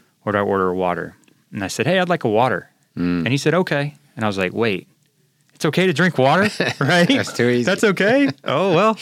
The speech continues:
Speaker 1: I guess I can do
Speaker 2: Yeah,
Speaker 1: this, right?"
Speaker 2: yeah.
Speaker 1: And that was one, that was the pivotal moment where I realized, like,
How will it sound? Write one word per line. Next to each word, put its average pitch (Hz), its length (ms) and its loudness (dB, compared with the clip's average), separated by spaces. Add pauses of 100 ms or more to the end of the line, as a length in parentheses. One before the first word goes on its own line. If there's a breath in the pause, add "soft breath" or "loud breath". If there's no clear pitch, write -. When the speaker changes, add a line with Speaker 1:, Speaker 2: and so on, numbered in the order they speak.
Speaker 1:
I 143 80 2
guess 165 320 0
I 196 100 2
can 226 280 2
do 123 120 0
Speaker 2:
Yeah, 92 100 2
Speaker 1:
this, 85 280 -2
right?" 95 300 2
Speaker 2:
yeah. 117 80 -4
Speaker 1:
And 120 80 2
that 143 100 2
was 143 160 2
one, 139 160 2
that 147 180 0
was 135 160 2
the 139 160 4
pivotal 139 340 0
moment 113 360 2
where 95 140 2
I 98 40 2
realized, 104 540 2
like, 92 220 -2